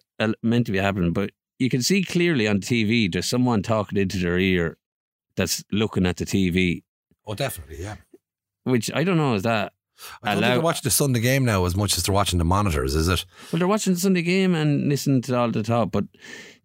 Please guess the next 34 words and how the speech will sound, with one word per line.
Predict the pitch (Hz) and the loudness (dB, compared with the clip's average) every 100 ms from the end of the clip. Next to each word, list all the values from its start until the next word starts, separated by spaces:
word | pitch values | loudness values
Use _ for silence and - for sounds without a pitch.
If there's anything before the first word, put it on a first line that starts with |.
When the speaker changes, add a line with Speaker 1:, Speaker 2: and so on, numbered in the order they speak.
| _ _ | _ _
Speaker 1:
they're | 151 147 | -2 0
listening | 190 202 202 180 | 0 0 2 2
to | 156 | 0
someone | - 156 147 135 | -2 0 2 2
in | 131 | 2
their | 123 | 2
earpiece. | 123 139 110 90 - | 2 2 2 -2 -4
Clearly, | - 135 139 117 95 | -2 0 2 2 0
you | 92 104 | 0 0
can | 117 | 0
hear | 113 147 135 | 2 2 2
them. | 117 104 90 _ _ _ _ - | 2 2 0 _ _ _ _ -6
They | 110 | -4
sometimes | 127 117 110 104 | 0 2 2 0
put | 98 110 98 _ _ _ - | 0 -2 -4 _ _ _ -8
to, | - 104 - _ - | -4 -4 -6 _ -8
to | - 101 101 - - _ | -2 0 0 -6 -20 _
their | 101 | -4
hand | 98 110 95 | 2 2 2
to | |
their | 92 95 | 0 0
ear | 107 92 85 - - - - - - | 2 0 -2 -10 -20 -20 -20 -16 -4
and | 113 | 0
listening | 135 143 139 117 | 0 0 0 0
to | 101 | 0
see, | 120 117 - - | 0 0 0 -2
well, | 110 113 95 92 - _ _ | 0 2 2 -2 -8 _ _
what | 120 117 | -2 0
does | 113 104 | 0 0
that | 117 | 0
look | 113 107 | 0 0
like | 95 | 0
on | 90 | 0
telly? | 87 107 95 - | 0 0 0 -4